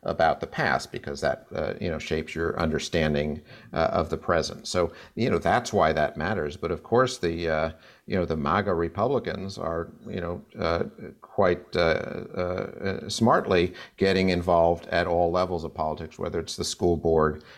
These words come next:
uh, certainly in the state legislatures, uh, we're seeing it, uh,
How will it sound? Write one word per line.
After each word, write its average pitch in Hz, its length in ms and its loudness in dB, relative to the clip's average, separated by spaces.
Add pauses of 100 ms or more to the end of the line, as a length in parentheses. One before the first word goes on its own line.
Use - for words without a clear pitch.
(120)
uh, 76 600 0
certainly 82 400 -2
in 76 80 -2
the 73 80 -4
state 78 300 0
legislatures, 87 1000 -2
uh, 85 240 0
we're 82 160 2
seeing 85 320 2
it, 110 260 2
uh, 78 180 2